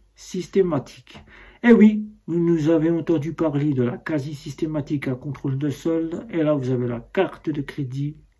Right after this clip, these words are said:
quasi systématique à contrôle de solde. Eh oui, écoutez bien, ça existe. C'est quoi cette carte ? Eh ben, c'est comme pour la carte de crédit à contrôle de solde, elles ont les mêmes pouvoirs, sauf que là,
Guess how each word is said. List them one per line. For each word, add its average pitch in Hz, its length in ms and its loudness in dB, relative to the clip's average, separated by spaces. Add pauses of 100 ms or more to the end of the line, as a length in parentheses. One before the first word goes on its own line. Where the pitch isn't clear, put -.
quasi 170 320 2
systématique 143 880 -6 (100)
à 131 100 -4
contrôle 185 560 -4
de 202 100 -2
solde. - 460 -6 (460)
Eh 190 40 10
oui, 196 500 6
écoutez 165 360 -2
bien, 156 220 2
ça 147 180 -2
existe. 143 580 -4 (160)
C'est - 260 -6
quoi 175 200 0
cette 170 300 -2
carte ? 185 360 0 (360)
Eh 170 80 2
ben, 165 180 4
c'est 123 220 -6
comme 214 340 0
pour 196 140 -2
la 185 160 4
carte 170 320 -4
de 160 60 -4
crédit 156 480 -6
à 127 100 0
contrôle 127 540 -6
de 175 120 0
solde, 208 640 0
elles 151 320 2
ont 135 80 2
les 123 140 2
mêmes 131 280 0
pouvoirs, 180 580 -2
sauf - 320 -4
que 156 100 -2
là, 180 280 2